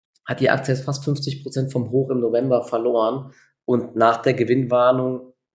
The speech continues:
kam zwar kurz kein Druck, jetzt bröckelt's aber doch wieder weiter ab, ja. Also diese Aktien tun sich schon schwer. Und Jung Heinrich hatte ja zuvor schon die Gewinnwarnung. Ich glaub, die Aktie ist sogar noch stärker gefallen,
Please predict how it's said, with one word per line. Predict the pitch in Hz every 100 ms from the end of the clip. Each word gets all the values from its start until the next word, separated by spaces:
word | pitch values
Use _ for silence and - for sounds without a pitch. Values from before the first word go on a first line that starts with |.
| _
kam | - 117 143
zwar | - 127 -
kurz | - 160 165 -
kein | - 131 160 165
Druck, | - 170 - 127
jetzt | 123 -
bröckelt's | 135 131 127
aber | 127 117
doch | 120 123 123
wieder | 107 101
weiter | 98 95 95 -
ab, | - -
ja. | 110
Also | 113 110 107 107 - - - - - _ _
diese | 110 -
Aktien | - - - 120 110
tun | - 120
sich | 117 117
schon | 127 120
schwer. | - 123
Und | 113
Jung | 113 113
Heinrich | 120 139 135
hatte | 135 131
ja | 123
zuvor | 120 - 139
schon | 143 151
die | 139 135
Gewinnwarnung. | 135 139 135 135 135
Ich | -
glaub, | 120 117
die | -
Aktie | - -
ist | 120
sogar | 113 101
noch | 127
stärker | 135 - 95 -
gefallen, | 95 - - 95 104 117